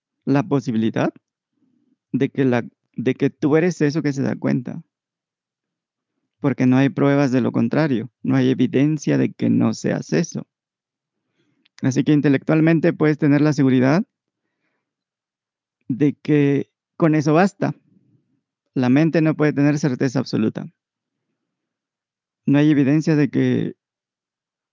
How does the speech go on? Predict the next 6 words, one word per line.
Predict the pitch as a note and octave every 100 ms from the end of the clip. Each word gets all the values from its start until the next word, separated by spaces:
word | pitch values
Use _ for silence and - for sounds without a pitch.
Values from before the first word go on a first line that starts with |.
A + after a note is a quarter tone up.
| _ _ _ _ _ _ _ _
tú, | F3 D#3 G2+ -
eso | D3 D3+
que | D3+
se | D3
da | D#3+ D3+
cuenta, | D#3+ D3+ D#3+ E3 -